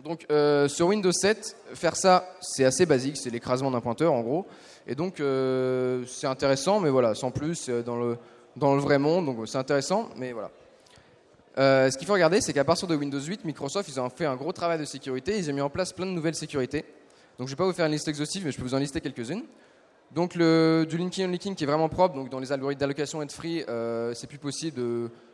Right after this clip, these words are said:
de contrôler totalement l'exécution avec un buffer overflow par exemple. Le pool index dont on parlait tout à l'heure, euh, avant il n'était pas vérifié, donc on pouvait, euh, arriver à un nul des références, donc c'est plus le cas. smep, donc Supervisor Mode Execution Prevention,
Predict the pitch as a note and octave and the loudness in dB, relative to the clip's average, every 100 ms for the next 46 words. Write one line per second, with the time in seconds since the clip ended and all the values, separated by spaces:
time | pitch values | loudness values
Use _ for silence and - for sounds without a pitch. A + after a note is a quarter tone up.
0 | - B2+ C3+ C3 C#3+ C#3 C#3 C3+ C3+ C3+ | -14 -8 -8 -4 -2 -2 -2 0 -2 -4
1 | - C3+ D3+ C#3 A#2+ A#2+ A#2 A#2 B2 A#2 | -8 -8 -2 0 2 0 -4 -4 -2 -2
2 | A#2 D3 A#2+ A2+ C#3+ A#3+ - - _ _ | -4 -4 -4 -4 -6 -8 -12 -20 _ _
3 | _ _ D#3+ D#3+ F#3+ F#3 F#3+ D3 D3 D3+ | _ _ -6 0 2 4 2 2 -2 0
4 | D3+ D#3+ D#3 D#3+ D#3 B2 B2 A#2+ - C3 | 0 -2 0 0 -2 -2 0 0 0 -2
5 | D#3+ D#3 B2+ D3+ D3+ D#3 - E3 C3+ A#2+ | -4 -6 -2 0 2 -2 -2 -6 -6 -10
6 | A2+ A#2 B2+ A#2+ A2+ A2+ A2+ - - B2+ | -12 -6 -4 -2 -2 -2 -4 -4 -4 -4
7 | C3 D3 B2+ A#2+ A2+ B2 D3 C#3 C3+ C3+ | -2 0 2 2 0 -2 -2 0 0 -2
8 | B2+ E3+ - - - _ A#2+ - B2 A2+ | -4 -4 -8 -16 -20 _ -12 -8 -6 -2
9 | D3 G3 E4+ - - _ _ _ - - | 0 0 -2 -16 -20 _ _ _ -20 -12
10 | - D#3 E3 - A#2 - A#2+ D3 C#3 C#3 | 0 4 4 0 -10 -10 -2 -2 0 -2
11 | D3 C#3 C#3+ B2 B2+ C3 C#3+ - C#3 - | -2 0 -2 -2 -8 -10 -12 -10 -10 -8
12 | B2 B2 F3 G#3+ | -6 -6 -6 -8